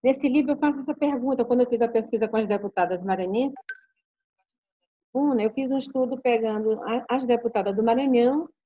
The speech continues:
também trabalhei com as vereadoras de Araraquara, em São Paulo, porque nessa época eu fazia meu doutorado lá em São Paulo. E fi-, como eu fiz um, um doutorado sanduíche também em Portugal, na Universidade de Coimbra,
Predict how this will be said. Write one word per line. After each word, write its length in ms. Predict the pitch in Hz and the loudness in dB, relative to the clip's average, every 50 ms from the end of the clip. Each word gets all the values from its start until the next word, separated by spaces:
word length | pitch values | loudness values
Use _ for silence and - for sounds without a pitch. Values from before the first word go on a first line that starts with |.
| _ _ _ _ _ _ _ _ _ _ - | _ _ _ _ _ _ _ _ _ _ -2
também 400 | - 269 262 254 262 285 302 311 | 0 2 4 4 4 4 4 2
trabalhei 540 | 302 294 285 262 262 254 247 240 233 240 233 | 2 2 0 2 4 6 6 8 6 6 6
com 80 | 240 247 | 4 4
as 140 | 247 240 | 4 4
vereadoras 560 | 226 233 226 208 208 202 190 202 202 202 208 190 | 6 4 4 4 4 0 2 0 0 0 0 2
de 80 | 214 | 2
Araraquara, 560 | 254 285 285 262 247 226 - - 202 190 190 | 2 2 2 0 0 -2 0 2 2 2 2
em 40 | 208 | 0
São 220 | 208 - 240 240 240 | -2 0 0 0 0
Paulo, 320 | - 202 202 254 311 311 | 2 2 2 2 0 -2
porque 200 | - 240 - 196 | -4 -4 -4 -4
nessa 240 | 190 196 190 196 196 | -4 -4 -2 -2 -2
época 220 | 180 180 - 196 | -2 -2 -4 -8
eu 40 | 196 | -4
fazia 240 | 196 202 190 202 196 | -2 -2 -2 0 -2
meu 120 | 190 185 | -2 -2
doutorado 480 | 180 185 180 - 190 180 170 165 160 165 | -4 -4 -4 -4 -2 -2 -2 -2 -2 -2
lá 80 | 165 | -4
em 100 | 165 185 | -4 -4
São 160 | - 220 220 226 | -4 -4 -4 -4
Paulo. 500 | 220 208 185 185 202 220 269 311 349 - _ _ _ _ _ _ _ _ _ _ _ _ _ _ _ _ _ _ - | -2 -2 0 0 0 -2 -2 -4 -6 -8 _ _ _ _ _ _ _ _ _ _ _ _ _ _ _ _ _ _ -2
E 280 | 247 277 320 311 320 - - - | 2 2 2 0 -2 -8 -8 -4
fi-, 160 | 320 311 311 | -4 -4 0
como 160 | - 311 359 | 2 4 4
eu 120 | 381 381 381 | 4 4 6
fiz 200 | 359 320 269 233 | 6 4 6 6
um, 300 | 262 247 240 226 208 202 - _ _ _ _ _ _ - - - | 4 4 4 2 0 -4 -8 _ _ _ _ _ _ -14 -8 -4
um 120 | 233 233 247 | 2 4 6
doutorado 460 | 240 254 240 254 247 226 226 226 240 | 8 8 8 8 8 8 8 6 4
sanduíche 500 | 233 - 247 233 220 233 226 220 220 - | 2 4 4 4 4 4 2 2 0 0
também 300 | - 247 233 214 254 277 | 0 2 4 4 4 4
em 80 | 294 - | 2 0
Portugal, 600 | 269 240 - 240 196 190 190 202 233 247 233 220 | -2 -6 -6 -6 0 2 2 4 4 4 2 2
na 120 | 202 185 | 0 -2
Universidade 460 | 185 190 185 190 196 196 196 190 180 - | -2 -2 -2 -2 -4 -2 -2 -4 -4 -4
de 120 | - - | -8 -6
Coimbra, 680 | - 170 165 180 214 254 269 254 220 185 170 165 - | -2 -2 0 0 2 0 2 2 0 0 -2 -4 -6